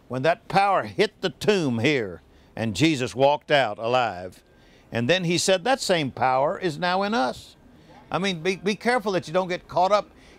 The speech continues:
in your humanity to lose sight of your eternal being that you are now in Christ Jesus, because that being does have life, and that being has health, and that being also has resources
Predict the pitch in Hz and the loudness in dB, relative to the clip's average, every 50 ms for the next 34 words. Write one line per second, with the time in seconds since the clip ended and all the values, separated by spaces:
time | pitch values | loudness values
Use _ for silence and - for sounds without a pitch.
0 | - 175 180 175 165 160 160 151 113 - 175 196 180 170 180 202 220 233 220 196 | -8 -4 -2 0 0 2 0 0 0 0 0 2 2 2 2 0 0 0 -2 -4
1 | - - 156 143 127 98 80 73 - - - - - - - - - - - - | -2 -2 0 0 0 -2 -6 -12 -18 -20 -20 -20 -20 -20 -20 -20 -20 -20 -20 -20
2 | - _ _ _ - 156 139 135 143 175 175 165 135 - - - 180 180 175 165 | -20 _ _ _ -2 0 0 2 2 2 2 0 -2 -4 0 0 2 2 2 0
3 | 135 120 117 143 143 139 131 107 - - - 190 196 185 170 151 120 131 156 156 | -2 -2 -2 0 0 0 0 -2 -6 -4 0 0 0 2 0 0 0 2 2 2
4 | 143 131 120 113 127 117 - - 127 123 127 131 131 131 131 135 135 127 110 101 | 0 0 -2 -2 -4 -4 -2 -2 0 2 2 2 2 0 0 -2 -2 -2 -2 -4
5 | 92 - - - - - - - - 143 143 135 120 98 143 139 131 123 110 - | -8 -12 -18 -20 -20 -20 -20 -10 -4 -4 -2 -2 -2 0 0 0 0 0 -4 -6
6 | - 131 147 135 117 87 98 90 - - - - - - - - - 110 - 147 | -4 -2 -2 -2 -2 -4 -8 -12 -14 -16 -20 -20 -20 -20 -16 -14 -12 -4 0 0
7 | 147 131 123 151 156 139 127 143 165 160 143 131 120 131 147 147 110 120 127 127 | 0 2 0 -2 -2 -2 0 0 0 0 0 0 0 0 0 0 2 0 0 0
8 | 110 117 117 117 120 123 123 - - - - - - - - - - - - 117 | 0 0 0 0 0 -2 -4 -8 -16 -20 -20 -20 -20 -20 -20 -20 -20 -14 -12 -4
9 | 127 156 170 165 151 156 202 214 202 180 156 143 165 175 170 151 113 - - - | -2 0 0 0 -2 -2 -2 -2 -2 -4 -4 -2 0 0 0 0 -2 -6 -14 -20
10 | - - - - - - 240 214 - - - - - - - - - - _ - | -20 -20 -20 -18 -10 -8 -6 -6 -6 -8 -12 -18 -20 -20 -20 -20 -20 -20 _ -20
11 | - - - - - 117 123 143 151 143 123 120 156 156 151 143 139 135 143 143 | -20 -20 -18 -14 -12 -4 -2 -2 -2 -2 -2 -2 -2 0 0 -2 0 0 0 0
12 | 147 - - 147 135 120 131 131 135 127 - - - - - - - 135 139 156 | 0 -2 -4 -6 -4 0 0 0 0 0 -2 -8 -20 -20 -18 -8 -4 0 2 4
13 | 175 208 208 175 - - - 151 135 120 98 85 - 98 85 78 - - | 4 4 4 2 -2 -2 -2 -2 -2 -2 -4 -6 -10 -14 -14 -16 -18 -20